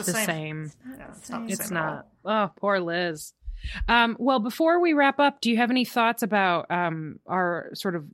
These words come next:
Speaker 2: non-Blaze Lodge stories? Ernie and Connie and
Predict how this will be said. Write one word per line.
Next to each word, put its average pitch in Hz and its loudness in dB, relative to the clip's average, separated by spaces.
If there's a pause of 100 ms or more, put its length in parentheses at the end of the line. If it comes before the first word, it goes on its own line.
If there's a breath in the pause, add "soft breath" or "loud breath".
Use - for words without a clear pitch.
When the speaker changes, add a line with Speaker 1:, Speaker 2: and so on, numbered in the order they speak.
(120)
Speaker 2:
non-Blaze 202 2 (100)
Lodge 233 0
stories? 285 0
Ernie 226 0
and 220 0
Connie 214 0
and 202 -2